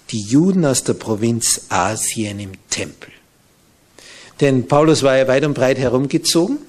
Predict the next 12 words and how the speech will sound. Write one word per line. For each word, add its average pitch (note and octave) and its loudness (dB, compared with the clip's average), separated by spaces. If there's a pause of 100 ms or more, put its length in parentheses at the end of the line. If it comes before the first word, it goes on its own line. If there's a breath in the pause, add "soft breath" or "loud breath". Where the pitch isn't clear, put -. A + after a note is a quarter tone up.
(800 loud breath)
und B2+ -6
zu B2 -4
bestimmten C#3 0
Festtagen C3+ 0 (460 soft breath)
kamen C3 0
ja C3+ 4
Juden C3+ 2
von B2 0
überall C3 2
her G#2+ 0
nach A#2 -2
Jerusalem. G2+ -10